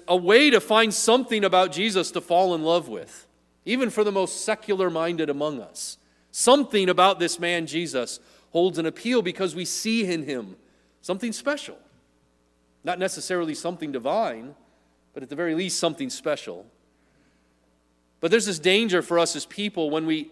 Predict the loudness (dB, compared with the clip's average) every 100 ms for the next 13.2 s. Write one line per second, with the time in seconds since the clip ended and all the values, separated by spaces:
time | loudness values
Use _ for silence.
0 | -14 -10 -4 -2 0 -2 -6 0 2 2
1 | 0 -2 -2 0 0 0 -2 0 4 4
2 | 4 -2 -2 -2 -2 -10 -20 _ _ _
3 | _ _ _ _ _ _ _ _ _ -2
4 | 0 0 2 2 4 2 2 2 2 2
5 | -2 -2 0 0 0 -6 -20 _ 4 6
6 | 6 6 4 2 -2 -4 -6 -4 0 0
7 | 0 -2 -2 -2 -10 -4 2 4 4 0
8 | -2 0 2 2 -2 -8 -10 -10 _ _
9 | _ _ -10 -8 -8 -10 -14 -18 -20 _
10 | _ _ _ _ _ -8 -2 0 2 2
11 | 2 2 0 0 0 0 -2 -8 -6 -4
12 | -2 -2 -6 -12 -18 -12 -12 -10 -8 -8
13 | -12